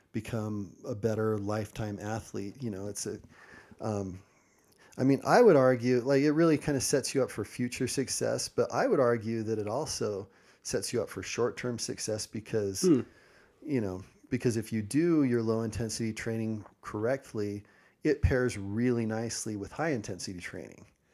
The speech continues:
Speaker 2: Hmm.
Speaker 1: If you do it incorrectly, which A K A too hard, it doesn't pair very nicely with, with hard training and intervals. So I think there's some short-term benefits there too. But one thing about, um,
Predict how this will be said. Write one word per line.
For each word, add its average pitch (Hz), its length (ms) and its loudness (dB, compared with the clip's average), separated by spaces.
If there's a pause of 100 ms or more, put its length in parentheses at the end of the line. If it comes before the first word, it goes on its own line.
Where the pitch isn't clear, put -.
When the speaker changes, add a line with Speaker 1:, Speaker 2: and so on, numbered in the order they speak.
(160)
Speaker 2:
Hmm. 135 280 2
Speaker 1:
If 117 140 -6
you 117 80 2
do 117 140 2
it - 80 -4
incorrectly, 120 880 -2 (600)
which - 280 -8 (280)
A 113 100 -2
K 110 320 0
A - 20 -4
too 107 220 -4
hard, 113 500 0 (560)
it 123 180 0
doesn't 127 320 2
pair 101 240 -2
very 98 300 -2
nicely 95 400 -6
with, 95 300 -10
with 110 200 -8
hard 95 420 -6 (580)
training 92 340 -6
and 95 80 -8
intervals. 92 360 -10
So 95 180 -2
I 127 80 0
think 123 180 -4
there's 104 200 -6
some 98 140 -8
short-term 101 680 -6 (580)
benefits 101 480 -4
there 95 200 0
too. 117 360 -2 (400)
But 139 120 8
one 196 240 6
thing 170 240 6
about, 127 460 6
um, 107 400 -4